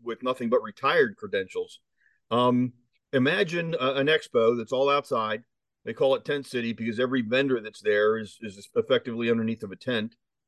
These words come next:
Um, and they have vendors selling memorabilia,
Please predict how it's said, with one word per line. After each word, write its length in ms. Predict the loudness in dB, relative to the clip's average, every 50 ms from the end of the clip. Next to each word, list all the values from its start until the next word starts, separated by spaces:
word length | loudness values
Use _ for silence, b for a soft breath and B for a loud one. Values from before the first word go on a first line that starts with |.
| _ _ _ _
Um, 440 | -4 -2 -2 -2 -2 -4 -4 -6 -8 _ _ _ _ _ _ _ _ _ _ _ _ _ _ _
and 120 | -2 2 4
they 100 | 4 4
have 140 | 4 4
vendors 420 | 2 0 -2 0 0 0 -2 -2 -2
selling 400 | 0 0 0 0 -2 -2 -2 -2
memorabilia, 840 | -2 -2 -2 -2 -4 -4 -4 0 2 2 2 4 4 4 4 2